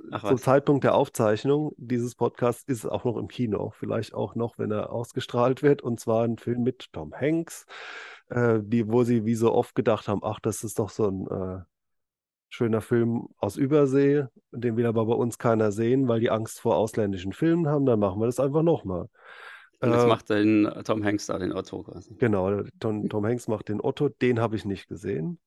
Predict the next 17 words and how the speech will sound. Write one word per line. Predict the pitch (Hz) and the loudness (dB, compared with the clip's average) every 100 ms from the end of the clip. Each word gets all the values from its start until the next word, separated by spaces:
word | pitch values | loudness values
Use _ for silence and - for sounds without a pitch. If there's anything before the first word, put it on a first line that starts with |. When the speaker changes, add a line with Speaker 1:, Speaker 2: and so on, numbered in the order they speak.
| _ _ | _ _
Speaker 2:
Der | 110 | -4
soll | 104 127 151 | 2 2 2
aber | 127 117 110 | 2 0 2
wohl | 123 127 110 | 2 2 0
laut | 107 107 - | -2 -2 -4
Kritiken | 117 - 120 127 117 - _ _ _ _ _ _ _ | -6 -4 -6 -6 -8 -10 _ _ _ _ _ _ _
vergleichbar | - 104 107 107 - 113 | -6 -2 0 0 2 0
gut | - 151 160 | 2 0 2
sein | 156 143 147 | 4 4 4
sogar, | 147 147 151 113 | 0 0 2 2
also | 104 101 92 | 2 -2 -4
schaut | - 101 101 | -4 -4 -4
euch | 95 | -4
den | 107 104 | -4 -2
ruhig | 101 98 | -2 -4
auch | 143 147 | -4 0
an. | 147 | 0